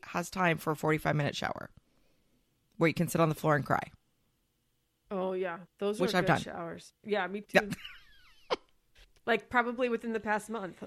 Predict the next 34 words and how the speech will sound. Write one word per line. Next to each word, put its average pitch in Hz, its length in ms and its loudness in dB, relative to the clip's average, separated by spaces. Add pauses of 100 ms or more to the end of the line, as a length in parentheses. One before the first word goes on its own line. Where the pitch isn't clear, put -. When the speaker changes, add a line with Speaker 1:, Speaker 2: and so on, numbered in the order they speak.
Speaker 2:
<laughs> - 140 -20
Speaker 1:
Right, 214 260 12
right. 349 180 12 (160)
Speaker 2:
Like, 262 140 0 (140)
yeah, 247 200 0
like, 233 140 -4
it's 247 140 -4
a 240 40 -2
thing. 208 280 -4 (400)
Yeah. 220 220 -2 (340)
It's 247 180 2
a 285 60 4
vibe. 240 400 4
It's 247 180 0
like 254 220 0
sitting 262 320 -6
in 269 80 -2
the 277 60 -2
car, 214 580 0 (440)
finishing 233 460 0
a 208 80 2
really 208 300 0
good 208 220 -2
song 196 360 -2
after 185 240 -4
you've 185 220 -6
pulled 190 180 -6
into 185 220 -8
your 175 100 -8
driveway. - 520 -10 (140)
Speaker 1:
Yes. - 300 4
Speaker 2:
It's - 160 -8
that. 175 280 -2 (340)
Speaker 1:
Yes. 175 280 8